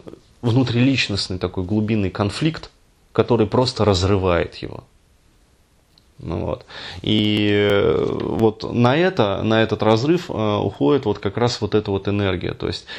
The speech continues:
именно поэтому человек не может, э, в отношениях, э, ну, вести себя спокойно.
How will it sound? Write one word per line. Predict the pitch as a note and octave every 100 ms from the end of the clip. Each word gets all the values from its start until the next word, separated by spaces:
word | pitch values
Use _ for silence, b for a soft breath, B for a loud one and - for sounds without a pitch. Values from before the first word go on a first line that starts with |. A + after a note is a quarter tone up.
| B
именно | - A2 A2
поэтому | G#2 A#2 B2+ D3+ D3+ A#2+ G#2+ G2+ -
человек | - G#2+ G#2+ C3 B2+
не | G#2
может, | A2+ A2+ G#2 - B B -
э, | G#2+ G2
в | G2+
отношениях, | G2+ G#2 - C#3 B2+ G2+ -
э, | - G2 F#2+
ну, | G#2 G2+
вести | G2+ - A#2
себя | G#2 G2+
спокойно. | - - - G2 F#2 - -